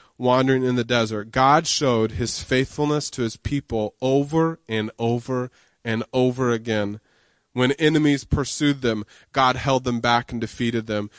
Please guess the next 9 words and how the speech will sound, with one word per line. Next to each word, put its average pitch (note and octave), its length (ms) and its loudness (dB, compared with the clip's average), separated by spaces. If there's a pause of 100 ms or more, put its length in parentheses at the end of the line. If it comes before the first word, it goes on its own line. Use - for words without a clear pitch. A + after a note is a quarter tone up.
(120)
When C3+ 160 2
they B2+ 120 2
were B2+ 140 0
hungry D3 560 2
and C3 180 -2
had B2+ 100 2
nothing C#3 440 0
to C#3 180 -4
eat, D3+ 320 2